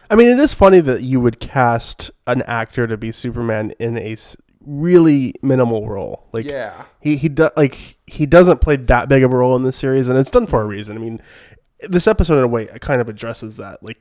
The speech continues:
Speaker 1: y-, do you really want Superman to, like, fly in and rescue her every time, you know, she needs help?
Speaker 2: Mm-hmm.
Speaker 1: And I, I, I think it's, you know, I, I understand, like, uh, the logic for, behind it, but it's also weird that they waited until season two to cast him. I,
Speaker 2: Yeah.
Speaker 1: and I get that, okay, there's a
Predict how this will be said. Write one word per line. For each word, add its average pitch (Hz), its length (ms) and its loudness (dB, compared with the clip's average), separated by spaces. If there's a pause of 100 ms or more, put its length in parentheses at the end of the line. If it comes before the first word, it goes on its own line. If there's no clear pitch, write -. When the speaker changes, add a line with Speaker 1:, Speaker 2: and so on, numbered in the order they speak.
(140)
Speaker 1:
y-, - 120 -20 (100)
do 131 100 -8
you 131 140 -4
really 135 220 2
want 127 300 2
Superman 117 400 -2
to, 113 100 -6
like, 110 160 -8
fly 113 260 -6
in 107 80 -8
and 107 120 -8
rescue 117 320 -6
her 113 100 -6
every 107 340 -8
time, 107 440 -10 (440)
you 117 100 -8
know, 107 80 -8
she - 180 -14
needs 95 200 -16
help? - 340 0
Speaker 2:
Mm-hmm. 113 420 -4 (140)
Speaker 1:
And 123 600 4 (300)
I, 147 160 -2
I, 139 320 0
I 147 40 2
think 170 200 8
it's, - 280 -2
you 147 100 0
know, 120 100 2
I, 85 140 -8 (500)
I 151 180 2
understand, 175 440 6
like, 127 300 2
uh, 101 440 -8
the 147 140 4
logic 120 400 2
for, 120 80 -12
behind 113 460 -6
it, - 80 -12
but 123 140 -4 (360)
it's - 160 -2
also 196 240 6
weird 135 260 6
that 104 80 -4
they 120 120 -2
waited 113 580 -4
until 113 320 -8
season 107 340 -10
two 110 220 -8
to 95 100 -12
cast 104 380 -12
him. 113 160 -4
I, 82 240 -6
Speaker 2:
Yeah. 120 160 -10
Speaker 1:
and 156 100 8
I 151 60 10
get 143 280 4
that, 143 120 2
okay, 139 280 0
there's 113 240 -4
a 113 140 -4